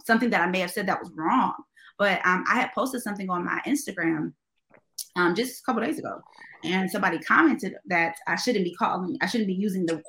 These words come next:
term field day. Never heard that before. I'm a Black woman who said field day.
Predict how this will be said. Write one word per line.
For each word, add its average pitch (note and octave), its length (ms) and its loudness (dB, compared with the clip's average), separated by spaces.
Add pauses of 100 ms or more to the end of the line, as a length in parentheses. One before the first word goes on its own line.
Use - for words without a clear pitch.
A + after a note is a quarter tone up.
(120)
term F3 320 2
field B3 320 2
day. - 240 -6 (760)
Never A3 360 6
heard G#3+ 260 2
that D#3+ 120 -4
before. - 420 -8 (180)
I'm G#3 240 6
a G3 100 2
Black G3 320 6
woman F#3+ 340 0
who G3 100 -2
said F#3 280 -4
field F3 280 -2
day. E3 260 -6